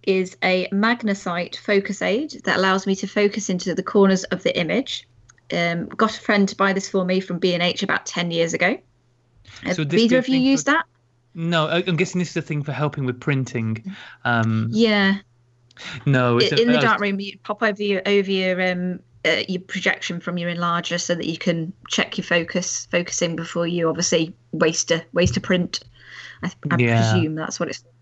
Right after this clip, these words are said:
Speaker 1: yeah.
Speaker 2: I haven't got a good,
Speaker 1: Um,
Speaker 2: um, focus aid yet.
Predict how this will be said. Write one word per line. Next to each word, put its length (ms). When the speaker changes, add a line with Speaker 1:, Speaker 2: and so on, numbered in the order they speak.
Speaker 1:
yeah. 60
Speaker 2:
I 160
haven't 260
got 140
a 340
good, 260
Speaker 1:
Um, 80
Speaker 2:
um, 60
focus 320
aid 200
yet. 180